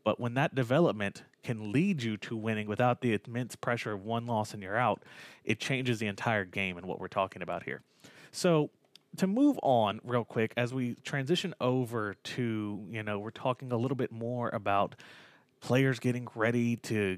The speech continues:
go to the next level and all this. We're looking at Jayden Daniels. We're looking at, you know, some of the other players that were at the Senior Bowl here last week. Let's talk a moment here about the Boot Sports Network and how we're getting ready to go to another level.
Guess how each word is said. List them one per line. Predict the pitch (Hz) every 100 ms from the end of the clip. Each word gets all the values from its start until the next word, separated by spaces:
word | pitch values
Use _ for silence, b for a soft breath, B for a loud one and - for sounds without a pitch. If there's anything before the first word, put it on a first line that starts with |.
| 104
go | 127 123
to | 127
the | 113
next | 120 113 101
level | 110 110 113 110 104
and | 101
all | 117
this. | 113 113
We're | 110
looking | 117 120
at | 107
Jayden | 107 110 107
Daniels. | 104 107 104 107 104
We're | 101
looking | 110 117 107
at, | 98 B B B
you | 110
know, | 104
some | 113 120
of |
the | 113
other | 113 110
players | - 117 113 110 104
that | 107 110
were | 107
at | 107
the | 110
Senior | - 113 113
Bowl | 107 110 104
here | 117 110
last | 110 110 -
week. | 127 160
Let's | 175 -
talk | - 170
a | 117
moment | 107 120 123 110 -
here | 113
about | 107 104 95 B B B
the | 165
Boot | 175
Sports | - 175 202
Network | - 95 - -
and | 123
how | 147
we're | 165 175
getting | 117 101
ready | 92 87
to | 87
go | 90
to | - 98
another | 90 85
level. | 90 - -